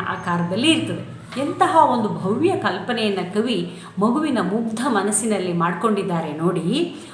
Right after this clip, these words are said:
ಮಗು ಅಮ್ಮನ ಕೇಳ್ತಾ ಇದೆ, "ದೇವರ ಪೆಪ್ಪರ್ಮೆಂಟೇನಮ್ಮ ಆ ಗಗನದೊಳು ಅಲೆಯುವ ಚಂದ್ರ?" ಯಾಕಂದ್ರೆ ಅವ್ನು ಪೆಪ್ಪರ್ಮೆಂಟ್ ಹಾಗೆ ಕಾಣಿಸ್ತಾ ಇದೆ.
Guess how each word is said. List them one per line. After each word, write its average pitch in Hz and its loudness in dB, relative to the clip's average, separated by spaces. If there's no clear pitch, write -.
ಮಗು 330 10
ಅಮ್ಮನ 254 10
ಕೇಳ್ತಾ 180 0
ಇದೆ, 180 2
"ದೇವರ 247 4
ಪೆಪ್ಪರ್ಮೆಂಟೇನಮ್ಮ 175 0
ಆ 175 4
ಗಗನದೊಳು 175 0
ಅಲೆಯುವ 190 2
ಚಂದ್ರ?" 180 2
ಯಾಕಂದ್ರೆ 392 4
ಅವ್ನು 415 4
ಪೆಪ್ಪರ್ಮೆಂಟ್ 403 4
ಹಾಗೆ 254 2
ಕಾಣಿಸ್ತಾ 370 8
ಇದೆ. - 2